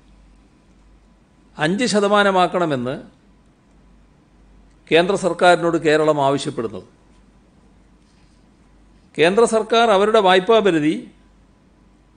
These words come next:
അഞ്ച് പോയിന്റ് അഞ്ച് ശതമാനമായി ഈയിടെ ഉയർത്തിയിട്ടുണ്ട്. സംസ്ഥാനങ്ങളുടെ കാര്യത്തിൽ മൂന്ന് ശതമാനമായി തുടരുന്നത്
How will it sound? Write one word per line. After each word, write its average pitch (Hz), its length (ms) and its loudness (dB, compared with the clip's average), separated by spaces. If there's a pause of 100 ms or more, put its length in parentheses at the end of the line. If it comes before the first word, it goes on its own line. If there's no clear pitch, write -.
(760)
അഞ്ച് 180 380 4
പോയിന്റ് 226 400 2
അഞ്ച് 202 180 0
ശതമാനമായി 190 720 0 (1800)
ഈയിടെ 185 300 2
ഉയർത്തിയിട്ടുണ്ട്. 151 640 0 (2250)
സംസ്ഥാനങ്ങളുടെ 233 840 0
കാര്യത്തിൽ 185 460 2 (2000)
മൂന്ന് 196 260 0
ശതമാനമായി 196 640 0
തുടരുന്നത് 165 540 0